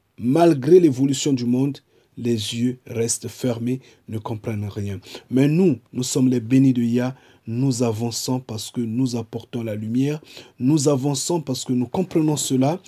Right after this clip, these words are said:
Nous avançons parce que le Père nous a choisis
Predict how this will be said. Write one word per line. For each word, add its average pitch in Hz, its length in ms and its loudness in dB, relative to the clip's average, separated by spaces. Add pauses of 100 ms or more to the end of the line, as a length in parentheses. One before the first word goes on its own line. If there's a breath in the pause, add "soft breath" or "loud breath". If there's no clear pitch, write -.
(280 loud breath)
Nous 135 300 2
avançons 139 500 0
parce 135 240 -6
que 135 80 -4
le 120 140 -2
Père 160 520 2 (1600)
nous 117 240 -4
a 113 60 -2
choisis 107 500 -4